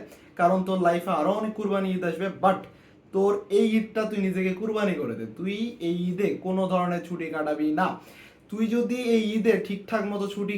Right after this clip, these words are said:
কাটাস এবং তুই যদি এই ঈদটাকে ঈদের মতো করে কাটাই ফেলিস, তাহলে তোর এমন মনে হবে একটা সময় যে এইচএসসি পরীক্ষার পরে যে নিজেকেই কুরবানি করে দিই। তো আমার highly সাজেশন থাকবে তোর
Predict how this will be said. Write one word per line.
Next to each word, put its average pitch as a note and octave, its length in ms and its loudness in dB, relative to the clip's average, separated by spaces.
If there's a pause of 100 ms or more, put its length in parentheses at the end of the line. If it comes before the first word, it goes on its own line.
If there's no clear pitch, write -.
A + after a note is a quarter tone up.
কাটাস A3 340 2 (120)
এবং F#3 120 -2 (100)
তুই G3+ 180 -6
যদি G3+ 220 -4
এই G3+ 140 2
ঈদটাকে G3+ 340 -4 (100)
ঈদের G3+ 260 2
মতো G3 200 -2
করে G3 220 0
কাটাই G3 300 2
ফেলিস, F#3 340 -4
তাহলে E3+ 280 0
তোর F3+ 100 -4 (120)
এমন G3 140 -2 (100)
মনে F#3+ 200 0
হবে E3+ 220 0
একটা D#3 220 -6
সময় D3+ 280 -6
যে F#3+ 60 -2 (420)
এইচএসসি F#3 340 0 (100)
পরীক্ষার F3+ 360 -2 (100)
পরে D#3+ 180 -2 (320)
যে E3 60 -6 (100)
নিজেকেই G3 420 0
কুরবানি F3+ 400 2
করে B2 200 -4
দিই। G2+ 120 -10 (100)
তো D#3+ 80 0 (260)
আমার F#3+ 260 2 (460)
highly G#3 380 2
সাজেশন F#3 420 -2
থাকবে D#3 240 -4 (600)
তোর G3 240 2